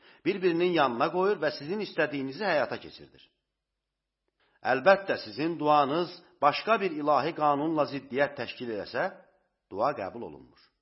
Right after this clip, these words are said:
Allahın vədi haqdır. İşsiz dayanıb öz məqsədləri yolunda çalışmayan şəxslərin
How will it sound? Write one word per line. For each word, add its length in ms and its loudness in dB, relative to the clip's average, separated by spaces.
Allahın 800 4
vədi 340 6
haqdır. 460 2
İşsiz 480 -6
dayanıb 500 4
öz 220 0
məqsədləri 640 -2
yolunda 400 -2
çalışmayan 560 -4
şəxslərin 640 -2